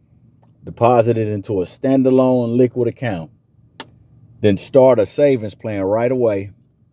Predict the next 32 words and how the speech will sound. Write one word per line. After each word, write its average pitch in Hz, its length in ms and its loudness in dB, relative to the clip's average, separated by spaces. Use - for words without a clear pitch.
to 95 80 -16
start 101 360 0
building 101 260 0
up 98 140 -4
your 98 160 0
emergency 95 600 0
fund. - 320 -20
You 107 100 -4
know, 104 120 6
life 107 320 2
is 104 100 -10
a 92 80 -6
lot 110 280 -6
less 107 240 0
stressful 120 480 -4
when 98 140 -6
you 98 80 -6
know 110 260 -2
that 95 200 -6
you 104 80 -8
have 101 240 -4
a 90 60 -6
financial 104 540 -8
cushion 127 400 -4
should 90 260 -8
you 90 140 -2
ever 82 200 -2
need 104 240 0
it. - 140 -18
Number 127 300 2
two, 175 440 2
evaluate 165 920 0